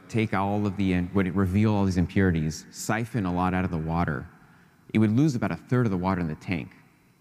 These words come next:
And he would then take purified, clean water and refill it back to the top. After a little bit, it would settle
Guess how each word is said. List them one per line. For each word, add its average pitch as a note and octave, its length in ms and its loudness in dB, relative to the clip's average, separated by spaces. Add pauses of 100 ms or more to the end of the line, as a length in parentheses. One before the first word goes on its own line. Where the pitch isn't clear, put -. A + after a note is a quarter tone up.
And F#2+ 100 -2
he A2 40 2
would G2+ 140 2
then B2+ 180 0
take C3 300 -4
purified, C3+ 680 -2
clean A#2+ 400 2
water D#2+ 360 0 (320)
and F#2+ 160 -2
refill G2+ 440 0
it - 180 -14
back F#2 220 -4
to F#2+ 40 -12
the F2+ 120 -4
top. C#2+ 280 -6 (840)
After G2 240 -4
a G#2 40 2
little G#2+ 200 0
bit, G2+ 100 -2
it F#2+ 60 0
would E2+ 160 -2
settle G#2+ 420 -4